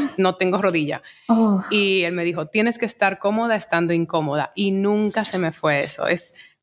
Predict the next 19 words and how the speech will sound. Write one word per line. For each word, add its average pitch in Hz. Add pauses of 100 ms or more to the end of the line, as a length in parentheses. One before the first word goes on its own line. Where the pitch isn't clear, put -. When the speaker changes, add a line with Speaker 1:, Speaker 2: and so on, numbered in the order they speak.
(100)
Speaker 1:
cuando 185
estoy 202
incómoda 240
y 226
tal, 226
es 220
como 196
que 202
digo, 185
"Esto 175
es 175
un 190
regalo, 190 (320)
hay 165
que 180
estar 170
cómodo 165
estando 160
incómodo". 151